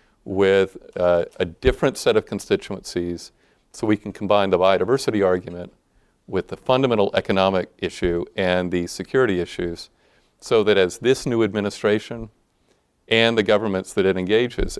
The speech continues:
as it seeks to solve the economic crisis, we help it seek not just short-term solutions, but to help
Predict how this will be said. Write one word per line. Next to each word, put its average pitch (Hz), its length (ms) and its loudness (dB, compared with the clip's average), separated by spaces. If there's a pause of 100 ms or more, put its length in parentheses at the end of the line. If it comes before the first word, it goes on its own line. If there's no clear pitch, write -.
as 95 200 -2
it 131 120 2
seeks - 380 -6
to - 100 -16
solve 101 360 0
the 101 140 0
economic 110 520 -2
crisis, - 640 -8 (1300)
we 101 560 0 (300)
help 135 260 0
it 104 260 -2
seek 98 340 -2
not 95 220 0
just - 200 -12
short-term 110 460 -4
solutions, 90 460 -10
but - 160 -16
to - 60 -18
help 92 280 -2